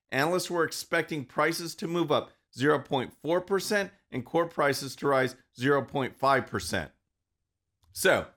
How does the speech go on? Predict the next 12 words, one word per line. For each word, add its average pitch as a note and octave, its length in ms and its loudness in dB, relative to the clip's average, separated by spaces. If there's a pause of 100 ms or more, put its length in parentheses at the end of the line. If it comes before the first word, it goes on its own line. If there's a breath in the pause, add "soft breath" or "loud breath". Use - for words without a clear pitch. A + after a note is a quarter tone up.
(100)
that's F3+ 240 2
the A3+ 80 0
latest G3+ 360 2
with G3+ 160 2
inflation, D3 640 2 (160)
and C#3 100 0
rather G3+ 300 2
than E3+ 140 0
doing F3+ 320 0
something F#3 400 -2
about B2+ 400 4
it, G#3+ 180 -2